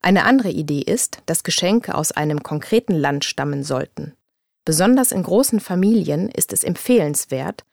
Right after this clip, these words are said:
ein Familienmitglied zu bestimmen und dieser Person dann etwas wirklich Besonderes zu schenken.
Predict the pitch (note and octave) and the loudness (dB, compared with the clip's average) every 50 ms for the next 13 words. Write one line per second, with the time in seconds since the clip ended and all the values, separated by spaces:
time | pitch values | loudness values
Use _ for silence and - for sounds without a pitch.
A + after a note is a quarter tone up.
0 | _ _ _ _ _ _ - F#3 G#3 B3+ C4 B3 - - E3 D#3+ E3 E3 E3 D#3+ | _ _ _ _ _ _ 0 4 6 6 4 4 2 -2 -4 -2 -2 -2 -2 -2
1 | D3 D3+ D#3 D#3+ - - - E3+ - - - D#3+ F3 - - - - C#3+ D3+ E3 | -2 -2 -4 -6 -6 -10 -12 -10 -8 -8 -6 -6 -6 -6 -4 -2 -2 0 0 2
2 | G#3 A#3+ B3+ - - - D#3+ - - A3+ - B3+ B3 - G3+ E3+ D#3 E3 F#3 G3 | 2 0 0 -2 -4 -6 -4 -2 0 2 2 2 0 0 -2 -2 0 0 2 2
3 | G3 F3+ E3+ D#3+ - - - - D3 - - - A#3+ D4 - - B3 - - - | 0 0 -2 -4 -6 -6 -6 -6 -6 -4 0 2 2 0 0 -2 -6 -6 -2 -2
4 | G3 F3 F3+ E3 D#3 D3 D3 C#3+ - - - - E3 - - - C#3 - - - | 0 2 2 2 0 0 -4 -6 -10 -10 -10 -8 -8 -6 -6 -6 -6 -8 -10 -12
5 | D3 D3 | -16 -16